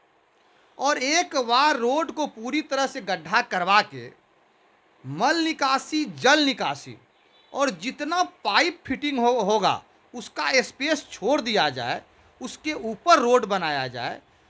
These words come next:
तो वो आपका परमानेंट रोड रहेगा। नहीं तो आज, आज मोटरसाइकिल से आप गिर जाते हैं,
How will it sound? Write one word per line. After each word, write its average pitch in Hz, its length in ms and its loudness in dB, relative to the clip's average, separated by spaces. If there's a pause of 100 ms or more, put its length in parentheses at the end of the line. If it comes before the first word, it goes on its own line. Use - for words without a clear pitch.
(160)
तो 262 60 -10
वो 359 100 0
आपका 349 340 0
परमानेंट 233 760 0
रोड 151 200 -8
रहेगा। 113 400 -12 (800)
नहीं 233 100 2
तो 254 100 0
आज, 240 200 6
आज 247 140 2
मोटरसाइकिल 220 640 -6
से 202 120 -2
आप 220 120 -2
गिर 202 140 -4
जाते 180 340 -2
हैं, 156 240 -12